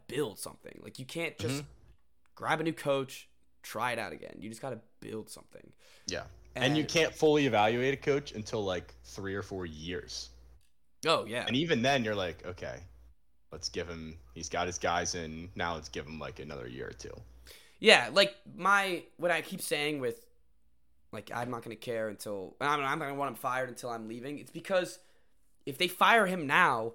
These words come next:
Speaker 1: I'm just accepting the crappy teams that are coming.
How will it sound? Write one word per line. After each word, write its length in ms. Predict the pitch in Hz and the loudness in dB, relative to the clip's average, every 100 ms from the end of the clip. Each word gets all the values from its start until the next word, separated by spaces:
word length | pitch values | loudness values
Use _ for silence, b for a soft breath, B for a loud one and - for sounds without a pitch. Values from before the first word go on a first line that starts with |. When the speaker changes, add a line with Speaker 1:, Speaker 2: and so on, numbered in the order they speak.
| B B | B B
Speaker 1:
I'm 160 | 156 139 | -2 2
just 340 | 185 180 - - - - - | 2 0 -2 -18 -20 -6 -4
accepting 840 | 143 - - 180 - 139 117 107 - - - - - - | -4 -2 4 2 2 -2 -2 -6 -10 -20 -20 -20 -20 -16
the 540 | 117 135 131 120 107 - _ - - - _ _ _ | -4 0 2 0 -4 -8 _ -20 -20 -20 _ _ _
crappy 360 | - 151 143 123 | -2 0 0 -4
teams 300 | - 131 110 | -4 -6 -2
that 80 | 95 | -4
are 60 | |
coming. 460 | - 120 107 101 | -4 -6 -6 -10